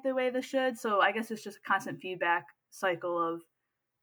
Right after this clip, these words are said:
monitoring, asking for feedback about what's working, and implementing any changes as necessary. I think that would be an important s-, part of that,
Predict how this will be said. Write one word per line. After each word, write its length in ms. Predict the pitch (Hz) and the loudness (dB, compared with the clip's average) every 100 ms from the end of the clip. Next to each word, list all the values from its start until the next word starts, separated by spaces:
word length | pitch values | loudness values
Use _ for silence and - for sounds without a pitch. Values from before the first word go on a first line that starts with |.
| - | 2
monitoring, 920 | 196 202 196 185 202 196 190 196 196 | 8 8 6 0 -4 -4 -4 -6 -2
asking 320 | 190 190 196 | 0 0 -4
for 120 | 190 | -8
feedback 440 | 185 196 185 185 185 | -8 -4 0 0 0
about 280 | 185 190 185 | 0 2 2
what's 220 | 185 - | -4 -4
working, 640 | 185 180 190 185 180 180 _ _ _ - | -4 -4 -6 -10 -12 -16 _ _ _ -8
and 160 | 196 185 | -6 -6
implementing 440 | 180 185 180 175 | -6 -6 -6 -6
any 140 | 175 | -8
changes 520 | 170 180 170 170 170 - | -8 -8 -4 -4 -4 -6
as 160 | 185 | -8
necessary. 640 | 180 175 180 170 170 170 170 | -10 -14 -12 -6 -4 -4 -4
I 80 | 190 | -4
think 160 | 196 180 | -4 -2
that 100 | 180 | -2
would 120 | 175 | -2
be 300 | 175 175 175 _ _ _ _ _ _ - | 0 -2 -4 _ _ _ _ _ _ -6
an 100 | 202 | -4
important 380 | 147 190 180 180 | 0 2 2 -2
s-, 120 | - _ _ - | -12 _ _ 0
part 260 | 185 175 | 4 4
of 180 | 170 170 | 2 0
that, 340 | 170 170 165 | 2 2 0